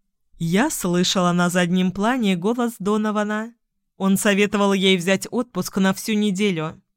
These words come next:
Я стала с улыбкой засыпать зёрна в кофемолку. Рада за неё. Вчера они так уютно сидели на пирсе.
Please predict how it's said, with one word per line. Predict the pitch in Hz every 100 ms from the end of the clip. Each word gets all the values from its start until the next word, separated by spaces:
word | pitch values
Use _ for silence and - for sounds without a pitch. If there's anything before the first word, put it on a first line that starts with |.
| _ _ _ _ _ _ -
Я | 165 180
стала | 190 - 202 190
с | -
улыбкой | 175 214 285 - 247
засыпать | 214 185 - 180 196 196
зёрна | 156 185 190 175
в | 175
кофемолку. | - 185 180 175 170 175 - 165 180 - _ _ _ _ _ _
Рада | 202 214 220 185
за | 165
неё. | 170 170 170 160 190 _ _ _ _ _ _ _ _
Вчера | - - - 185 254
они | 233 196 214
так | - - 254 208
уютно | 190 190 247 247 175 170
сидели | - 190 175 220
на | 180 170
пирсе. | 175 233 - - 151 160